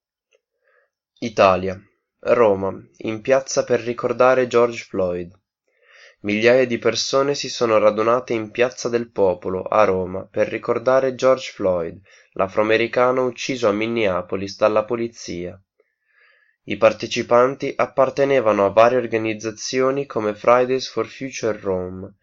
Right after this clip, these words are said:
Seimila Sardine, Giovani Europeisti Verdi e altri.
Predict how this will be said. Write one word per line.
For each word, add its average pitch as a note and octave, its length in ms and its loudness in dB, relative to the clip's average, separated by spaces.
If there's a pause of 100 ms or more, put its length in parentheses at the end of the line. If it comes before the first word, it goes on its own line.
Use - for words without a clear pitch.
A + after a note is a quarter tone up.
(160)
Seimila A#2+ 520 0
Sardine, A2+ 840 -2
Giovani B2+ 480 0
Europeisti A2 800 -2
Verdi F#2+ 540 -4
e - 160 -4
altri. F2+ 600 -4